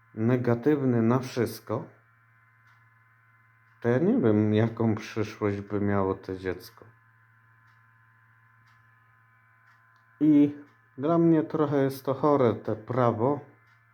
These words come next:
bo prawo według mnie powinno być na zasadzie:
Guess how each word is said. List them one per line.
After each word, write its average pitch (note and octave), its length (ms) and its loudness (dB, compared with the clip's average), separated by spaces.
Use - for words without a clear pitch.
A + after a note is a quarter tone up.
bo A2+ 120 0
prawo B2+ 600 2
według A#2 440 0
mnie A#2+ 220 0
powinno A#2 560 -2
być A2+ 440 -4
na G#2+ 160 -4
zasadzie: A2 640 -4